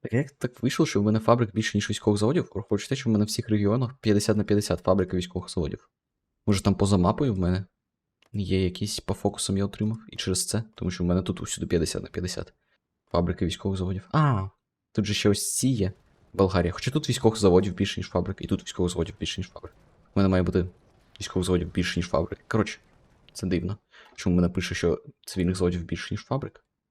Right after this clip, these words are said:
Від торгівлі двадцять п'ять фабрик я отримую. Ха? Я не буду зменшувати торгівлю, мені подобається торгівля.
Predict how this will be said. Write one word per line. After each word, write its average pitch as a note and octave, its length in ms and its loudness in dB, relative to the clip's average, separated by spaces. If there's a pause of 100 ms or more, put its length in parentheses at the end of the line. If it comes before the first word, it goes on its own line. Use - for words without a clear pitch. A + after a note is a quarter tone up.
(280)
Від A#2+ 140 -2
торгівлі C3 420 6
двадцять A2 280 2
п'ять - 360 2
фабрик F#2+ 380 4
я F2 80 0
отримую. F2+ 360 -2 (560)
Ха? A2 200 0 (720)
Я G#2 80 8
не G2+ 80 8
буду F2+ 160 0
зменшувати F2+ 440 -2
торгівлю, F2+ 380 0
мені F2 160 0
подобається F2 420 0
торгівля. F#2+ 400 -4